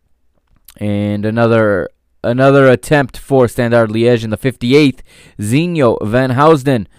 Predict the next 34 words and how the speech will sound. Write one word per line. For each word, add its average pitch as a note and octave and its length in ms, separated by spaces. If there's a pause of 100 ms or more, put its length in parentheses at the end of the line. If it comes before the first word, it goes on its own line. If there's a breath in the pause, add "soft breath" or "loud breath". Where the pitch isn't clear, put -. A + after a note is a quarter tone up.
(240 soft breath)
with A#2 140
a A#2+ 40
left-footed A#2+ 460
shot B2+ 420
from B2 800
the A#2+ 160
right D3+ 340
side D3+ 360
of C#3 40
the C3 80
box C3+ 440
is A#2 100
saved D3 420
in C3 80
the B2+ 100
top C#3 340
corner E3 360 (440 loud breath)
by A#2 580 (720)
Odi A#2+ 380
Vlachodimos. A#2+ 760
This B2+ 160
came B2+ 260
off C#3+ 320
a C3 60
corner B2+ 260
kick. - 280
The A2 80
corner D#3 240
kick - 240
did C#3+ 160
go C3 180
over C3 240
everybody's A#2 540
head, A#2+ 240